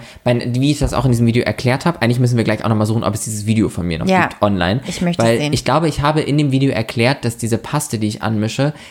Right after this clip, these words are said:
Speaker 1: den Pickel super schnell austrocknet.
Speaker 2: Mm.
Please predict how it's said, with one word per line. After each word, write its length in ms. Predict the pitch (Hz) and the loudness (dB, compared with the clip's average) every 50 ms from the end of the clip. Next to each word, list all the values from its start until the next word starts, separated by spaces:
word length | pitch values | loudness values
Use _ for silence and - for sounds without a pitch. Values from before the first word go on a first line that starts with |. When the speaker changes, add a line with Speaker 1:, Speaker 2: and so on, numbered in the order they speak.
| - - - | -14 -4 -2
Speaker 1:
den 140 | 120 117 113 | 0 0 0
Pickel 420 | - 151 151 - 147 139 139 139 - - _ _ _ _ _ _ - | 0 -2 0 2 2 2 2 0 -2 -8 _ _ _ _ _ _ -2
super 500 | 127 120 127 139 147 180 170 - 147 117 | 0 2 4 4 4 4 4 2 0 0
schnell 200 | - - 113 87 | 0 0 0 0
austrocknet. 600 | 58 - - - - - - - - 67 - - - _ - | 0 -2 -4 -6 -8 -10 -12 -10 -12 -14 -14 -16 -16 _ -4
Speaker 2:
Mm. 360 | 196 185 180 175 165 160 151 | -2 0 0 0 -2 -4 -6